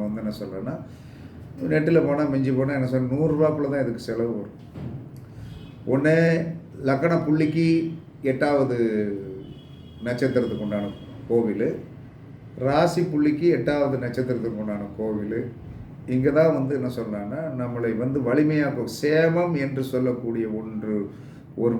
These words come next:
மனிதனுக்கு வந்து விட்டது என்று சொன்னால், அப்ப அந்த சேமம் என்பது நாலு, எட்டு, பனிரெண்டோடு ஜாயிண்ட் ஆகும். நாலு, எட்டு, பனிரெண்டு தான் சேமம். இந்த சேமம் வந்து விருத்தியாக்கக்கூடிய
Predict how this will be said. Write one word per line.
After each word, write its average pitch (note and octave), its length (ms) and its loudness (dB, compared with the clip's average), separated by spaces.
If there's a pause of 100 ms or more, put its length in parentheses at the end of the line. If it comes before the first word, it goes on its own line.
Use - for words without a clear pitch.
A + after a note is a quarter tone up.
மனிதனுக்கு C3 560 2
வந்து G#2+ 300 -2
விட்டது G2+ 360 -6
என்று F#2+ 180 -10
சொன்னால், F#2+ 460 -10 (520)
அப்ப A#2 260 -4
அந்த G#2+ 160 0 (120)
சேமம் E3 540 4
என்பது A2+ 480 0 (1400)
நாலு, D3 520 4
எட்டு, C#3 300 2 (160)
பனிரெண்டோடு B2+ 760 2 (300)
ஜாயிண்ட் B2 320 4
ஆகும். - 260 -6 (420)
நாலு, C3+ 420 2
எட்டு, C3 200 2
பனிரெண்டு B2 560 -2
தான் C#3 220 -2 (160)
சேமம். B2+ 420 0 (760)
இந்த C#3 260 0 (220)
சேமம் F#3 720 4
வந்து D#3 320 0
விருத்தியாக்கக்கூடிய C3+ 1080 2